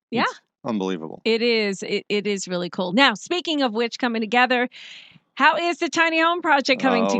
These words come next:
Speaker 1: together?
Speaker 2: coming. Um,
Speaker 1: <laughs>
Speaker 2: it's actually, no, it's going along, uh, quite well. So we, uh, we're still at the stage, so the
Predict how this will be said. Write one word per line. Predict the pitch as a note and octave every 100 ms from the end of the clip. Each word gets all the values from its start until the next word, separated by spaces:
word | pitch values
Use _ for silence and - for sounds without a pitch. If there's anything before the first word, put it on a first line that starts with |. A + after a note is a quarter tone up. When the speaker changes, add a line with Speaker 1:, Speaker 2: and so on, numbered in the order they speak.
| G#3 G3+
Speaker 1:
together? |
Speaker 2:
coming. | B2+ C3 G#2 F2+ - -
Um, | A2+ G#2 G#2 G2+ G2 A#4 - B4+
Speaker 1:
<laughs> | - -
Speaker 2:
it's | A2
actually, | C#3 B2+ D3
no, | C3+ A2 A2
it's | F#2
going | C3 B2
along, | B2 A2+ G#2
uh, | B2 A2 G#2+
quite | - B2
well. | A2+ F2+ - _ _ _ _
So | A2 G2
we, | G2 G2+
uh, | G2 F#2 F#2 F2+ F2+
we're | F#2+
still | F#2+ C3+
at | B2+
the | B2
stage, | C3+ B2
so | - A2
the | G2 G2 F2+